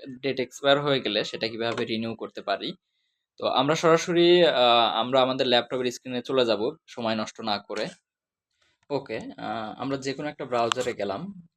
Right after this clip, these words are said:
এখানে যে কোনো একটা ব্রাউজারে গিয়ে আমরা যদি সাধারণভাবে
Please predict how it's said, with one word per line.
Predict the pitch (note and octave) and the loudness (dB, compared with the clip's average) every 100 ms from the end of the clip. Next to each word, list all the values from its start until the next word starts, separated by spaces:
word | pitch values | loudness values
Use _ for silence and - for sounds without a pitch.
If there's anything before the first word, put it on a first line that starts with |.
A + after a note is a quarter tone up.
| _ | _
এখানে | G#2 B2 A2 A2 G2 | -20 -16 -12 -12 -10
যে | A#2 | -10
কোনো | A2+ A2+ | -10 -12
একটা | A#2+ | -12
ব্রাউজারে | A2+ G2+ A#2 A#2+ A#2 | -8 -6 -6 -8 -8
গিয়ে | - G#2 C#3+ | -10 -6 -6
আমরা | D3+ B2+ | -4 -6
যদি | A#2+ B2 B2 A2+ | -6 -8 -8 -8
সাধারণভাবে | - A#2 B2 B2 A#2 B2+ A#2 A#2 | -8 -8 -8 -8 -8 -8 -6 -6